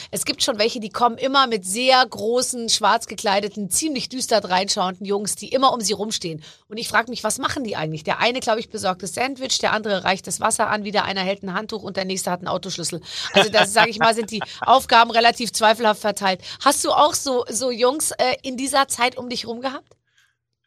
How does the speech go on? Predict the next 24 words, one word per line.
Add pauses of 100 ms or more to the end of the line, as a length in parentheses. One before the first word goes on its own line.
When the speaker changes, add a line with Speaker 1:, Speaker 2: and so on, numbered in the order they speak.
(100)
Speaker 2:
Ich
hatte
es
in
gewisser
Zeit,
das
müsste
so
Mitte
der
Nullerjahre
gewesen
sein,
wo
ich
auch
qu-,
quasi
hier (380)
die,
äh, (440)
Rap, (760)
äh,